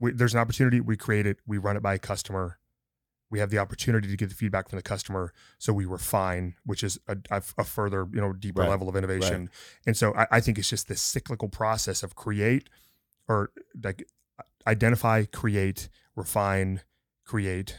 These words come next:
Speaker 1: refine,
Speaker 2: Yeah.
Speaker 1: create. And then eventually, I think once you get so far down, then it starts to work itself back out in terms of an offering to the market.
Speaker 2: It does. And, and, and then it becomes mature.
Speaker 1: Yeah.
Speaker 2: Right. And, and, like, we have two really big,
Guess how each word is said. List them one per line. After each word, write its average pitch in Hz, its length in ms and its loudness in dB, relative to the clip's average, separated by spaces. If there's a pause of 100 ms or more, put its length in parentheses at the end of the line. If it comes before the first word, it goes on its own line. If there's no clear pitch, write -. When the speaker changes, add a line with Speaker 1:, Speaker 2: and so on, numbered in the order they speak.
(120)
Speaker 1:
refine, 95 600 -2
Speaker 2:
Yeah. 90 80 -8
Speaker 1:
create. 90 440 -4
And 117 100 4
then 110 80 6
eventually, 107 560 2 (280)
I 110 60 0
think 107 160 4
once 110 160 2
you 110 40 2
get 110 140 -4
so 110 180 4
far 117 200 4
down, 117 200 6
then 107 100 4
it 98 40 -2
starts 104 240 -2
to 101 100 -2
work 98 240 -2
itself - 480 -2
back 87 260 -4 (100)
out 127 400 2 (420)
in 120 140 4
terms 110 260 0
of 104 80 -2
an 98 80 -2
offering 98 320 -4
to - 80 -8
the 98 60 -6
market. 113 380 -8 (100)
Speaker 2:
It 143 100 -2
does. 85 300 -4 (100)
And, 139 140 -4
and, 139 200 0
and 120 180 0
then 139 120 4
it 147 80 0
becomes 110 240 0
mature. 82 440 -6 (260)
Speaker 1:
Yeah. - 140 -12 (180)
Speaker 2:
Right. 95 220 -2 (100)
And, 104 180 -2
and, 107 140 -2
like, 95 180 -4
we 120 140 2
have 98 400 0 (480)
two 120 600 4
really 95 540 2 (480)
big, 101 300 0